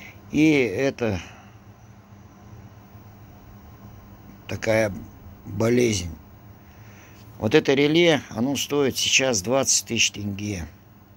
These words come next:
Это, ну, неплохие деньги. Э, как говорит Нагиев, можно было на эти деньги купить очень много бананов,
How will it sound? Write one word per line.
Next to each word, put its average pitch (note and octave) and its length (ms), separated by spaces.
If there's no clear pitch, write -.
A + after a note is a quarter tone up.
Это, G#2 480
ну, - 380
неплохие A#2 680
деньги. G#2+ 540
Э, G2 120
как G2+ 160
говорит A2 500
Нагиев, A#2 600
можно G#2+ 400
было G#2 380
на G2+ 260
эти G#2+ 200
деньги G#2+ 360
купить A2 380
очень A2 260
много A2 300
бананов, A2+ 640